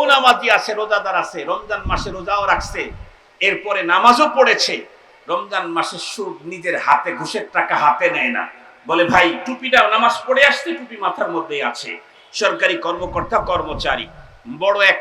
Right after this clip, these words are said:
অ্যামাউন্ট মিটছে", তো বলতেছে, "ভাইজান, ওই টাকাটা",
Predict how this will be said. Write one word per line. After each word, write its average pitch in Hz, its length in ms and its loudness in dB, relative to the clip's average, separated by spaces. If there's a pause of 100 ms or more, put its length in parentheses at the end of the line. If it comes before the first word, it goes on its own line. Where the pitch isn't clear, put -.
অ্যামাউন্ট 185 460 -2
মিটছে", 170 420 -6
তো 190 140 -14
বলতেছে, - 400 -16
"ভাইজান, 165 380 -2 (300)
ওই 147 140 -6
টাকাটা", 180 460 6